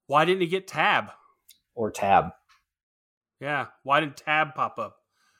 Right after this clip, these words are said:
Speaker 1: You know, whatever. 'Cause isn't that a Coke product, though? And it turned into Diet Coke later on, I believe. But, yeah, whatever. So, yeah,
Speaker 2: Whoa.
Speaker 1: man, that, I agree. But my
Speaker 2: Same.
Speaker 1: generic is Biff and Griff and all that. Just, just not a fan.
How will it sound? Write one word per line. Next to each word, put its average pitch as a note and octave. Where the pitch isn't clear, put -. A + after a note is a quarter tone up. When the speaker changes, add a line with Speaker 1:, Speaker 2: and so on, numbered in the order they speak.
Speaker 1:
You A#2+
know, G#2+
whatever. A2+
'Cause C3+
isn't C#3+
that C#3+
a -
Coke B2+
product, G#2+
though? G#2+
And A2
it A#2+
turned B2+
into A#2
Diet A2
Coke G#2+
later G#2+
on, G2+
I G2
believe. G2
But, G2
yeah, G#2
whatever. A2+
So, B3+
yeah, A3+
Speaker 2:
Whoa. E3+
Speaker 1:
man, E3+
that, F#3+
I G#3
agree. F3+
But F#3
my C4+
Speaker 2:
Same. C4+
Speaker 1:
generic G#3+
is F#3
Biff F3
and F3
Griff C3+
and C#3
all B2+
that. B2+
Just, -
just A#3
not G3
a E3+
fan. D#3+